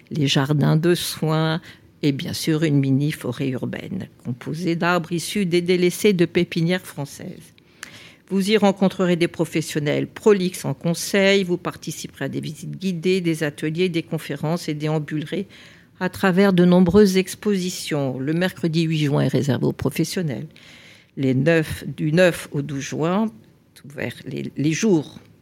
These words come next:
euh, neuf, dix, onze, douze juin sont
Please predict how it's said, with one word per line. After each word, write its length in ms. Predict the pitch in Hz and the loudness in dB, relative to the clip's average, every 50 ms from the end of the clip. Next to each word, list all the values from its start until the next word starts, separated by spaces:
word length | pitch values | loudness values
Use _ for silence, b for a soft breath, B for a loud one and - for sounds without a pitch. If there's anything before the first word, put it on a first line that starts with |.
| _ _ _ _ _ _ _ _ _ _ _ _ _ _ - - - | _ _ _ _ _ _ _ _ _ _ _ _ _ _ -20 -18 -14
euh, 40 | - - | -6 -2
neuf, 300 | 151 160 165 156 - 143 | 0 0 0 0 -2 -6
dix, 300 | 139 151 175 160 - - | -4 -2 -2 -2 -2 -2
onze, 200 | 165 156 147 143 | 0 0 0 0
douze 200 | 165 170 151 147 | 0 -2 -2 -2
juin 460 | 143 143 151 156 151 151 170 190 180 | -2 0 0 2 2 4 2 2 0
sont 240 | - - 139 123 | 0 -6 -8 -8